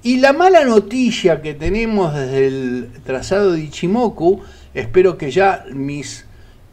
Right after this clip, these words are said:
eh, seguidores expertos en Ichimoku, Ichimoku hayan detectado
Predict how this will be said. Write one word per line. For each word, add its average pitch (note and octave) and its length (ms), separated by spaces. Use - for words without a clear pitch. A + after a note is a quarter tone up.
eh, C3 180
seguidores C#3 760
expertos D#3 960
en B2+ 160
Ichimoku, E3 680
Ichimoku D3 800
hayan A3 320
detectado F3 800